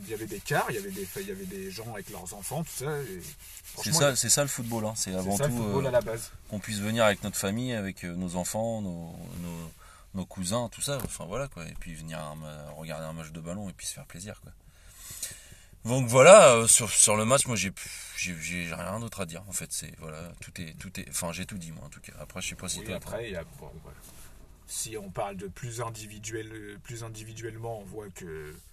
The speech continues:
Speaker 1: le, les tops et les flops, on va dire.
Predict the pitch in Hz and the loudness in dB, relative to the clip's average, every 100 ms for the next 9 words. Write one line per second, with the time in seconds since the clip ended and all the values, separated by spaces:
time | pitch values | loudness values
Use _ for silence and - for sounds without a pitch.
0 | - - - - - - - - - - | -20 -20 -20 -20 -20 -20 -20 -20 -20 -20
1 | - - - 113 110 110 113 151 139 131 | -20 -14 -8 -8 -8 -12 -2 0 0 -2
2 | 113 - 92 - 85 82 135 - | -6 -8 -10 -14 -16 -16 -16 -18